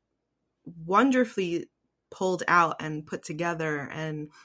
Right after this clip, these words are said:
the acting is great. Um, I thought,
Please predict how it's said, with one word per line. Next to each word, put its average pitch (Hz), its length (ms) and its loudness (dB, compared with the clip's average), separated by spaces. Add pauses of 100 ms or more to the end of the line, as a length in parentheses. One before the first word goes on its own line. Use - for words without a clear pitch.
(160)
the - 160 -4
acting 180 340 0
is 156 140 -4
great. 165 480 -2 (360)
Um, 165 460 0
I 208 200 8
thought, 190 360 2